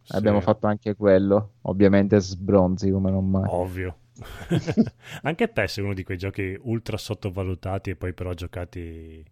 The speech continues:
Speaker 1: però lì c'è anche il fattore compagnia
Speaker 2: Eh,
Speaker 1: e,
Speaker 2: sì,
Speaker 1: e
Speaker 2: sì,
Speaker 1: droghe e
Speaker 2: pes.
Speaker 1: alcol. E per il futuro Death Stranding, che, eh, adesso non mi sta tirando proprio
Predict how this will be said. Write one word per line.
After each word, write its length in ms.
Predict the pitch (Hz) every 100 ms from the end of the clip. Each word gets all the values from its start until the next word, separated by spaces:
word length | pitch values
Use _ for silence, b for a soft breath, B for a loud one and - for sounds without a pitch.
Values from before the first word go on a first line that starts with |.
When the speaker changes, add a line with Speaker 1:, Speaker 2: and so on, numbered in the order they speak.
| _ - b b
Speaker 1:
però 140 | 113
lì 100 | 123
c'è 140 | 123 120
anche 140 | 120
il 60 | 113
fattore 1200 | 107 - 101 98 95 92 87 87 85 82 82 80 _ _ -
compagnia 760 | 95 101 92 92 110 104 104
Speaker 2:
Eh, 460 | 101 98 95 95 95 - - -
Speaker 1:
e, 100 | 101
Speaker 2:
sì, 180 | 98 95
Speaker 1:
e 60 |
Speaker 2:
sì, 0 |
Speaker 1:
droghe 360 | 92 95 95 -
e 60 | 92
Speaker 2:
pes. 20 |
Speaker 1:
alcol. 520 | 92 90 87 90 90 _ b b b b b b b _
E 240 | 139 156
per 180 | - 139
il 100 | 139
futuro 680 | - 151 - 123 131 139 127
Death 260 | 107 113 -
Stranding, 560 | - 107 101 101 107
che, 340 | 104 104 113 113
eh, 40 |
adesso 720 | 107 110 107 101 107 - - 92
non 300 | 92 101 107
mi 140 | 98
sta 340 | 92 - 98 98
tirando 480 | - 95 98 98
proprio 380 | 87 92 - 95